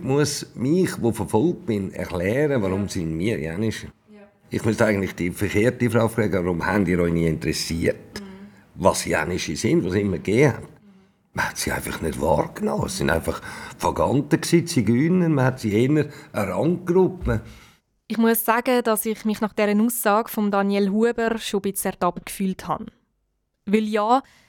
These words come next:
Speaker 3: wenn ich mich wirklich interessiert hätte, hätte ich auch schon vor dem Podcast gewusst, wer die Jenischen sind. Und das habe ich nicht.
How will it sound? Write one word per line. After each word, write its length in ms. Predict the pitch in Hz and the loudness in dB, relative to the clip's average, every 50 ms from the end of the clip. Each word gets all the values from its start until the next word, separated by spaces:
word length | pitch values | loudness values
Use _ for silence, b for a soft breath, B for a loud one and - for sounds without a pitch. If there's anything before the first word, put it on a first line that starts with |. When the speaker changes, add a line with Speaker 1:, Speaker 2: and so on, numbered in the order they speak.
| b b b b b | b b b b b
Speaker 3:
wenn 160 | - 214 214 | 0 0 2
ich 60 | 220 226 | 4 4
mich 260 | 226 220 214 - 220 | 4 2 0 -2 0
wirklich 480 | 226 247 285 311 - - 254 240 - | 2 2 2 0 -2 -2 -2 0 2
interessiert 720 | 240 233 220 - 220 214 208 - - 214 226 226 226 - - | 4 2 4 2 2 0 0 0 2 2 2 2 2 -4 -6
hätte, 480 | 190 165 - _ - - - - - _ _ _ _ _ | -6 -6 -6 _ -14 -14 -12 -14 -16 _ _ _ _ _
hätte 280 | - 214 202 202 - | -4 -4 -4 -2 0
ich 60 | 208 196 | 0 2
auch 100 | 202 208 | 2 2
schon 140 | - 214 | 0 -4
vor 240 | - - 214 214 247 | -4 -2 2 2 2
dem 240 | 240 - 226 214 208 | 2 2 0 0 -2
Podcast 640 | - - 214 220 - - - 208 196 196 196 - - | 0 0 -2 -2 -2 -6 -4 -2 -2 -2 -2 -4 -12
gewusst, 520 | - 190 214 226 254 - - - - - b b b b b b b b b | -4 -2 -2 0 0 -2 -6 -10 -12 -16 b b b b b b b b b
wer 280 | 185 196 196 214 220 214 | -2 2 2 2 2 0
die 140 | - 208 185 | 0 -2 0
Jenischen 360 | 180 180 180 185 170 - 185 | 0 0 0 -2 -2 -2 -4
sind. 480 | 175 - 170 - - - - - - _ _ _ _ _ _ _ _ _ _ _ _ _ _ - | -4 -4 -8 -8 -8 -12 -14 -16 -18 _ _ _ _ _ _ _ _ _ _ _ _ _ _ -4
Und 140 | - 202 - | -4 -2 -2
das 100 | 190 - | 0 2
habe 140 | 190 196 196 | 2 4 4
ich 80 | 185 | 4
nicht. 260 | 175 165 - - _ | 2 0 -4 -8 _